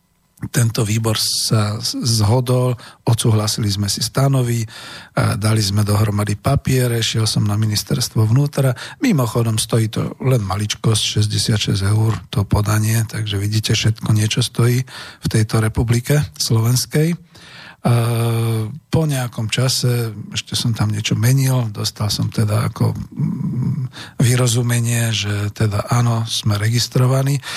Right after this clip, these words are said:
tak sme urobili ustanovujúce zhromaždenie. No veľa ľudí na tom nebolo, ale sú tam osoby, ešte ich nebudem menovať,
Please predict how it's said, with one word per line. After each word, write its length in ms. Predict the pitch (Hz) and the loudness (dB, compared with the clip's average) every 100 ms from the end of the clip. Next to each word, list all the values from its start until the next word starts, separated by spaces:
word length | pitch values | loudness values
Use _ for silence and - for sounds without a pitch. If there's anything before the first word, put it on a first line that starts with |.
| - - | -10 -8
tak 160 | - 123 | 0 2
sme 240 | 113 117 | 2 2
urobili 400 | 113 110 110 113 | 0 -2 -2 -2
ustanovujúce 880 | - 139 - 147 143 139 147 151 156 | 0 0 2 2 2 0 -2 -2 -2
zhromaždenie. 1040 | 139 135 143 147 151 139 151 151 160 165 - - - | 0 0 0 0 0 0 0 2 0 -2 -6 -16 0
No 160 | 160 | 2
veľa 240 | 143 156 123 | 2 0 0
ľudí 320 | 110 117 113 | -2 -2 0
na 160 | 113 - | -2 -2
tom 160 | 101 | -4
nebolo, 480 | 107 120 123 123 113 | -2 0 0 0 -2
ale 160 | - - 131 - - | -2 -6 -8 -10 -6
sú 240 | - 113 | 0 0
tam 400 | - 113 110 113 | 2 0 0 -2
osoby, 480 | - 113 120 117 123 | -2 0 0 0 -2
ešte 160 | - 110 | -2 0
ich 160 | 104 | 2
nebudem 320 | 117 113 110 | 0 0 -2
menovať, 480 | 107 120 123 123 127 | 0 2 2 2 -2